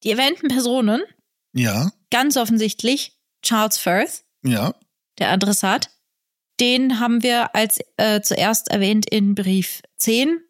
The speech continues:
Speaker 1: Der arbeitet bei Allen and Unwin, große Überraschung, und hatte dort mehrere Positionen, äh, inne. Produktionsabteilung, später als Lektor, äh, noch viel später als Verlagsleiter für Lehrbücher.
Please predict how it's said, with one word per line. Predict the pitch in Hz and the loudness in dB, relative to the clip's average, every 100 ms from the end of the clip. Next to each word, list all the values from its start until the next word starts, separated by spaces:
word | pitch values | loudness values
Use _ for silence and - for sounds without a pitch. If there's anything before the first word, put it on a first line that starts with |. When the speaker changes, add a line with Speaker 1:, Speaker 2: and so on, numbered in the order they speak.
| _ _ _ | _ _ _
Speaker 1:
Der | 202 202 - | 0 0 0
arbeitet | 180 196 202 202 202 196 - - _ - | 0 2 2 2 0 -2 -6 -10 _ -2
bei | 185 - | 0 2
Allen | 180 180 | 2 2
and | 175 160 | 2 2
Unwin, | 180 214 285 339 _ | 2 2 0 -4 _
große | _ 147 160 | _ -2 0
Überraschung, | 160 156 185 - 269 311 - _ _ _ | 0 0 0 0 0 -2 -12 _ _ _
und | - 202 | -2 0
hatte | 185 185 | 0 0
dort | 185 190 | 0 0
mehrere | 190 175 | 0 0
Positionen, | 170 196 180 165 233 311 294 - | -2 0 0 0 0 0 0 -4
äh, | - 247 262 254 - | -2 0 0 0 0
inne. | 254 262 269 - _ _ _ _ _ | 2 2 0 -8 _ _ _ _ _
Produktionsabteilung, | 233 208 - 240 226 214 - 208 202 208 208 208 208 208 _ _ _ | -2 0 0 0 0 -2 -2 0 2 2 2 2 0 -2 _ _ _
später | - - 202 185 | -10 -2 0 2
als | 180 - | 0 0
Lektor, | 233 - - 208 208 202 202 208 - | -2 -2 -2 0 2 2 2 0 0
äh, | 180 180 | 0 2
noch | 180 202 | 2 0
viel | - 208 | -2 -2
später | - 202 143 | 0 0 0
als | 170 | 0
Verlagsleiter | 190 180 185 - 165 175 | 0 0 -2 -2 0 0
für | - | 0
Lehrbücher. | 180 254 247 240 233 226 | 0 0 0 0 0 0